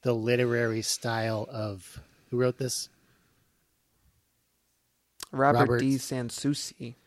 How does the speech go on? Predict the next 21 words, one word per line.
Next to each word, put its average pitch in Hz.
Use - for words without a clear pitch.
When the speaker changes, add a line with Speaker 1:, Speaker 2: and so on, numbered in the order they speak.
Speaker 1:
Yeah. 107
Uh, 131
there 143
were 147
some 208
stories, 123
particularly 170
the 127
Speaker 2:
<laughs> 123
Speaker 1:
ones 117
that 123
took -
place 123
in 113
the 113
American 110
South, 101
where 107
I 104
was 104
like, 101